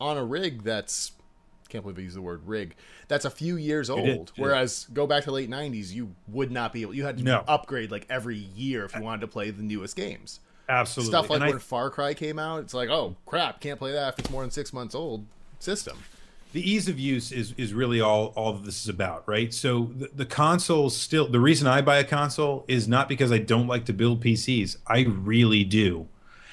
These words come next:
Speaker 1: Hmm.
Speaker 2: It's because a console is an easy to deploy. Again, I go back to this. It is an easy to deploy singular package.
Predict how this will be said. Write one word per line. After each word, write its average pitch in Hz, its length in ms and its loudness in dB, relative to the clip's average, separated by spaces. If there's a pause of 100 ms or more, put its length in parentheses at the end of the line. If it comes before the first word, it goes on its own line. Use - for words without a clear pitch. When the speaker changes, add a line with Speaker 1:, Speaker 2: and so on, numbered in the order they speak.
Speaker 1:
Hmm. 104 120 -14
Speaker 2:
It's 135 140 6
because 139 240 6
a 127 40 2
console 151 500 6
is 110 100 2
an 117 160 0
easy 135 300 4
to 139 80 4
deploy. 123 300 2
Again, 113 400 2 (120)
I 113 60 0
go 123 100 4
back 104 200 4
to 92 60 -12
this. 78 240 -14
It 120 120 4
is 107 100 6
an 110 220 2
easy 160 340 2
to 147 140 2
deploy 110 640 4 (880)
singular 151 760 6
package. 117 680 0